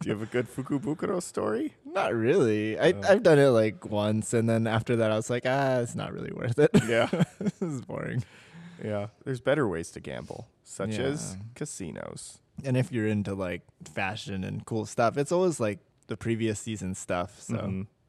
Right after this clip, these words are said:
Speaker 2: at least usually is. Like, if you're buying clothes, it's like, "Oh, this is the stuff we're trying to get rid of for
Speaker 1: Yeah.
Speaker 2: the new season." And, I mean, that's fine 'cause I don't really care, but, like,
Speaker 1: Mm-hmm.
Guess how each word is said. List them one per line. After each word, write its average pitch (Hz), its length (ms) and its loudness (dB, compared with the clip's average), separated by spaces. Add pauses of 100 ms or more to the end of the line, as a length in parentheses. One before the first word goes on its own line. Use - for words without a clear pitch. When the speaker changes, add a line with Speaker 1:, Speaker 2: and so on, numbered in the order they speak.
(140)
Speaker 2:
at 107 100 -8
least 101 160 -10
usually 98 340 -6
is. 95 260 -6
Like, 110 100 -4
if 113 60 -6
you're 120 60 -6
buying 104 200 -2
clothes, 131 300 2
it's 120 120 -10
like, 110 140 -2
"Oh, 139 100 0
this 180 140 -2
is 185 80 -6
the 156 60 -2
stuff 143 200 -2
we're 135 80 -4
trying 135 180 -2
to 120 60 -4
get 117 160 -2
rid 120 140 0
of 107 260 0 (260)
for 110 80 -2
Speaker 1:
Yeah. 98 120 2
Speaker 2:
the 107 60 0
new 135 200 2
season." 101 520 -4 (1040)
And, 104 460 -8
I 113 80 -6
mean, 110 300 -4 (200)
that's - 200 -10
fine 104 320 -2
'cause 113 160 -8
I 110 60 0
don't 110 160 -4
really 104 260 -4
care, 98 240 -6
but, - 280 -10
like, 95 140 -12
Speaker 1:
Mm-hmm. 98 300 -6